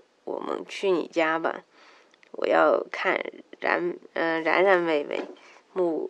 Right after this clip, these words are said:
深情地看着夏梦。“知道了，别那么看着我，不然，不然感觉怪怪的。”夏梦撇了，把头撇过去。“为什么？你可去死吧。”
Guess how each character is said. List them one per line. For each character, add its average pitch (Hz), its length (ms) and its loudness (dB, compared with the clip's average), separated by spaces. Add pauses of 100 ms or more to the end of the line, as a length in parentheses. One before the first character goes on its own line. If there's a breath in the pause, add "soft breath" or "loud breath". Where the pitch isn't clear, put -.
(100)
深 196 300 0
情 - 180 -4
地 - 140 -2
看 170 300 -6
着 - 320 -6 (160)
夏 - 260 -6
梦。 165 160 -6 (160)
“知 180 140 -2
道 175 180 4
了， - 200 -4 (120)
别 - 160 -6
那 180 140 0
么 175 100 0
看 165 260 -8
着 156 120 -8
我， - 60 -8
不 185 200 -6
然， 170 300 -2 (1300 loud breath)
不 185 100 2
然 180 180 6 (100)
感 113 180 2
觉 - 160 0 (180)
怪 180 180 6
怪 190 300 6
的。” - 120 -8 (340)
夏 170 140 0
梦 165 160 -2
撇 - 200 -8
了， - 120 -8 (460)
把 156 120 0
头 - 240 -4
撇 - 240 -4
过 156 200 0
去。 - 280 -10 (920 loud breath)
“为 196 160 4
什 - 160 -4
么？ - 160 -4 (420)
你 - 80 -16
可 - 160 0
去 - 220 -4
死 - 280 -10
吧。” - 200 -8